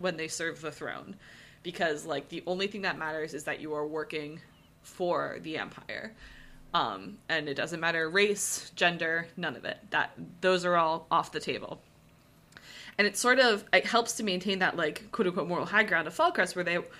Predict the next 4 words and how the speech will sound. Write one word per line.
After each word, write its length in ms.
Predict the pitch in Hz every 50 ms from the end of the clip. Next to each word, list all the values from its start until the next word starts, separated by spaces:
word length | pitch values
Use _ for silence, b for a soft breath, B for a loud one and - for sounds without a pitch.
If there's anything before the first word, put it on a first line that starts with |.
| B B B B B B B B B B B B -
they 420 | 208 320 392 415 403 339 277 135 - - -
legitimately 720 | 185 220 247 262 220 233 359 466 508 370 285 226 240 233 214
want 300 | 196 190 254 254 - -
to 440 | - 269 254 226 202 185 151 170 -